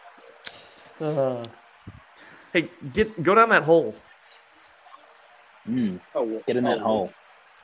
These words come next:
Speaker 1: Yeah. Hey.
Speaker 2: Oh,
Speaker 3: very
Speaker 2: shit.
Speaker 3: difficult. Then I can't
Speaker 1: So are you
Speaker 3: turn
Speaker 1: thinking,
Speaker 3: around.
Speaker 1: are you thinking head first
Speaker 2: Shrek's
Speaker 1: or
Speaker 2: butthole.
Speaker 1: like,
Speaker 3: Maybe
Speaker 1: what do you
Speaker 3: I'll just send, send my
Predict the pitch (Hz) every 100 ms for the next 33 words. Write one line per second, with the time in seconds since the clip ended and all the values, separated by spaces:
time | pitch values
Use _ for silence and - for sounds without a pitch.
0 | - _ - - 139 135 117 - _ _
1 | _ - - - - - - - 175 147
2 | - 101 110 113 - - 120 147 - 98
3 | 85 - - - 143 151 - 180 185 180
4 | 160 147 120 120 131 156 - _ - -
5 | - - - - 160 202 190 147 156 -
6 | 190 196 208 165 135 127 107 98 98 -
7 | - - - - - - - - - 131
8 | 147 196 185 151 165 - 165 165 _ -
9 | 170 156